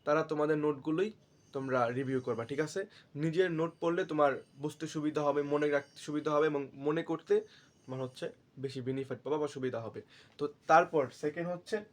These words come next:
ইম্পর্টেন্ট টপিক শেষ করা। একটা চ্যাপ্টারের সব কিছু কিন্তু আসলে পরীক্ষায় আসে না। ধরো তুমি একটা চ্যাপ্টার পড়তেছো, যে ত্রিকোণমিতি তুমি পড়তেছো, যদি এসএসসি তে হয়ে থাকো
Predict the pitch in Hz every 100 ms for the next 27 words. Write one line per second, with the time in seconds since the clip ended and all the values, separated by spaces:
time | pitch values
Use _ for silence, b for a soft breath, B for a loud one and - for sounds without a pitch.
0 | - 170 170 180 190 185 165 160 190 -
1 | 147 - 120 - b b b b b b
2 | b b - 143 - 190 190 190 - 208
3 | 190 185 - - - 170 170 196 180 185
4 | 180 175 165 156 151 156 147 - 143 139
5 | 127 104 - 139 160 175 165 151 - 160
6 | 156 - _ _ _ _ _ - 156 -
7 | 151 151 135 147 180 151 - 165 185 180
8 | 175 165 151 147 135 131 127 120 104 _
9 | 131 127 131 139 135 143 131 123 117 160